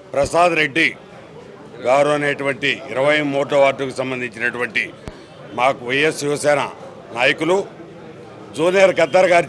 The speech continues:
చేత ఆదాల ప్రభాకర్ రెడ్డి గారి విజయం కోసం ఒక మహోన్నతమైనటువంటి పాటను ఈరోజు లాంఛనంగా చేయడం జరిగింది. జగన్మోహన్ రెడ్డి గారి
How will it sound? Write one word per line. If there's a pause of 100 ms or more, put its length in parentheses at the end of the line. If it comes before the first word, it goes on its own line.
చేత (760)
ఆదాల
ప్రభాకర్
రెడ్డి
గారి
విజయం
కోసం (760)
ఒక
మహోన్నతమైనటువంటి
పాటను
ఈరోజు
లాంఛనంగా
చేయడం
జరిగింది. (1400)
జగన్మోహన్
రెడ్డి
గారి